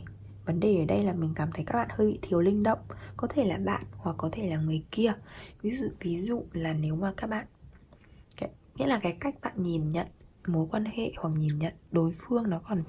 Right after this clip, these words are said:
chưa được linh hoạt cho lắm. Ví dụ như trong cách xử lý các xung đột, các cuộc cãi nhau thì các bạn vẫn kiểu muốn theo cái kiểu trắng đen rõ ràng. Các bạn chưa linh hoạt,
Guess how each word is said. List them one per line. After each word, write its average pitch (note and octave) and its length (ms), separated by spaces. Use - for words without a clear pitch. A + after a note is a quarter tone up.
chưa A3 220
được F3+ 180
linh G3 300
hoạt D#3+ 300
cho - 160
lắm. F3+ 300
Ví F#3+ 220
dụ B3 140
như A#3 240
trong A3+ 300
cách C4+ 180
xử F#3+ 200
lý D#3 460
các A#3+ 240
xung A#3 340
đột, E3 240
các E3+ 140
cuộc - 240
cãi - 200
nhau A3+ 340
thì E3+ 120
các - 140
bạn G#3+ 180
vẫn G#3+ 180
kiểu B3+ 240
muốn D#3 440
theo A3+ 140
cái F#3+ 160
kiểu F#3+ 120
trắng E3 280
đen A3 200
rõ - 160
ràng. E3+ 380
Các - 160
bạn B3+ 120
chưa B3+ 180
linh A#3+ 200
hoạt, F3 280